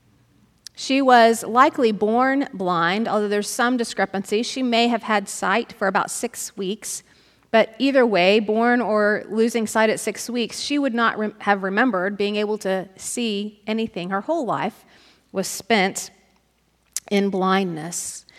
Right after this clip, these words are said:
Her father died when she was six months old, and she was raised by her mother and her grandmother in a home that was, had very strong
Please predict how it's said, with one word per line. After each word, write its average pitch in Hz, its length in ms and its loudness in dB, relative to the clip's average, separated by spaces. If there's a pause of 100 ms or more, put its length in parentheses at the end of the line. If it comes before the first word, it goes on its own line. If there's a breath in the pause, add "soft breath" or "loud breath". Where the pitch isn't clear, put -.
(160 loud breath)
Her 240 100 4
father 247 340 8
died 220 400 6
when 214 140 -2
she 233 200 -2
was 208 140 2
six - 300 -4
months 226 320 -2
old, 233 320 0
and 196 100 -4
she 190 100 -4
was 185 140 -4
raised 208 280 0
by 214 100 2
her 190 120 -2
mother 208 400 2
and 196 140 -4
her 175 80 -4
grandmother 220 600 -2
in 185 120 -4
a 185 80 -2
home 220 380 0
that 202 180 0
was, 190 340 -2
had 196 240 -6
very 220 280 0
strong 202 600 -6